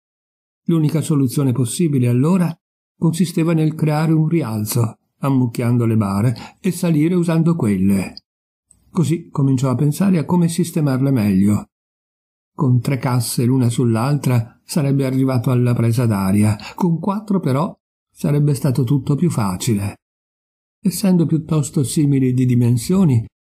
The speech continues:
poteva sovrapporle come se fossero mattoni. Poi gli venne in mente che forse era meglio usarle tutte e otto,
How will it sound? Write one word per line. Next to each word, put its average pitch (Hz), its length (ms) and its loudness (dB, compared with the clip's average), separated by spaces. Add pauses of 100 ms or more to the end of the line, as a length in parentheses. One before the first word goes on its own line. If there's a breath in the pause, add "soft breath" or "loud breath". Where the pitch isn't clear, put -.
poteva 135 360 0
sovrapporle 127 640 0
come 127 200 0
se 120 140 -2
fossero 131 320 0
mattoni. 139 600 0 (520)
Poi 165 220 0
gli 175 100 2
venne 127 260 2
in 123 160 4
mente 170 540 2 (340)
che - 120 -4
forse 127 320 -2
era 123 100 2
meglio 120 280 2
usarle 120 400 2
tutte 123 420 0
e 139 80 2
otto, 120 500 0